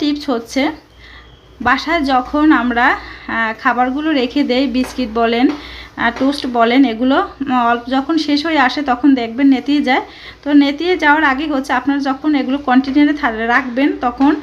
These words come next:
বেশি করে চিনি পরিমাণ দিয়ে দেখবেন, দেখবেন একদম মুচমুচে থাকে।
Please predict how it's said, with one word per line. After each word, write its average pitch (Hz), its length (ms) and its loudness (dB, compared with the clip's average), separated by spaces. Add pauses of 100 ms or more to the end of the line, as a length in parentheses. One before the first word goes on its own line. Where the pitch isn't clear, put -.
(340)
বেশি 262 260 0
করে 311 140 0 (100)
চিনি 294 260 4
পরিমাণ 285 340 4
দিয়ে 285 200 0
দেখবেন, 277 280 -6 (160)
দেখবেন 254 280 -2 (160)
একদম 254 280 0 (260)
মুচমুচে 311 500 0
থাকে। 196 220 -4